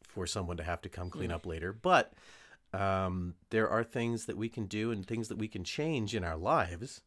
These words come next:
Speaker 1: uh, that can, that can help, that can really, really, really help.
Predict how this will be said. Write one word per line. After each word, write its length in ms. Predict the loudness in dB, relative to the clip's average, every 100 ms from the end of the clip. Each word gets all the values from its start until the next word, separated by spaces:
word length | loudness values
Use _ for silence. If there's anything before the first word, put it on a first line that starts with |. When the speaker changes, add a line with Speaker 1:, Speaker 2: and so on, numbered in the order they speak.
| -20 -20 -20 -20 -20 -20 -20 _ 0
Speaker 1:
uh, 580 | 2 4 2 2 0 -2 _ _ _ -20
that 280 | -2 0 0
can, 720 | -4 -4 -2 -2 -4 -6 -8 -12 -4
that 160 | -4
can 140 | -2 -2
help, 340 | -2 -2 -6 -16 _
that 140 | -4 -2
can 160 | -2
really, 340 | 0 2 4 4
really, 280 | 4 2
really 300 | 2 2 2
help. 280 | 0 -2 -6